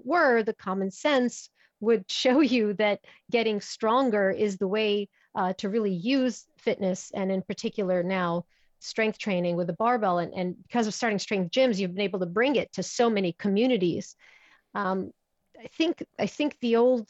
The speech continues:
you know, saying of, you know, "I don't wanna bulk," I think that's kinda over. I'm certainly tired of hearing it.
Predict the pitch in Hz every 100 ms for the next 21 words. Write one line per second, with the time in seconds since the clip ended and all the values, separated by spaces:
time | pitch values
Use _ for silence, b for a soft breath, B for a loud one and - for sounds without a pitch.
0 | _ - 240 220 214 - 226 226 208 180
1 | - 214 202 208 214 196 170 208 214 -
2 | - - _ _ _ - 208 - 285 269
3 | - - 285 277 - 247 302 330 349 -
4 | _ _ _ _ _ 220 214 - - 254
5 | 208 185 - 196 190 185 196 196 190 180
6 | 180